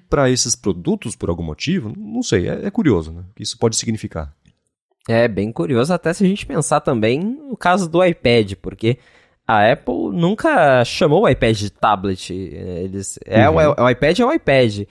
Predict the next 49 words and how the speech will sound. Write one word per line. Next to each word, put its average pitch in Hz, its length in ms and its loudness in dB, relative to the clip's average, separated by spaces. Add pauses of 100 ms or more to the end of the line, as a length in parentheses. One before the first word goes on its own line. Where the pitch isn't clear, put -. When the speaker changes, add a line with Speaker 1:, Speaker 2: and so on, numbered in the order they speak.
(420)
Speaker 2:
mas 104 720 0
tem 120 140 2
a-, 117 140 -2
agora 117 320 2
com 143 80 -2
essa 127 100 -2
história 117 260 0
de 113 80 -10
que - 160 0
iPad 127 380 0
é 127 60 -2
computador, 117 640 2
iPad 110 420 2
não 110 80 -4
é - 20 -2
computador. 117 720 2 (240)
Será 113 260 2
que 135 120 -2
a 127 100 4
Apple 131 240 -2
um 110 80 -4
dia 110 180 2
vai 117 120 2
chamar 117 240 0
iPad 117 220 2
de 113 60 -4
laptop 120 480 0
também? 113 320 0
Porque, - 300 -10 (160)
né, 104 100 2
se 107 120 -10
você 98 160 -12
coloca 104 340 0
ele 104 100 0
como 101 380 -8
Magic 104 400 -2
Keyboard 107 500 0
ali, 143 180 -4
ele 415 420 2
meio 381 240 2
que 392 260 2
vira 226 360 2
um 330 60 2
laptop. 160 600 0
Não 120 140 2
roda 131 280 0
macOS, 147 680 2
Speaker 1:
Uhum. 123 80 4
Speaker 2:
mas 117 200 0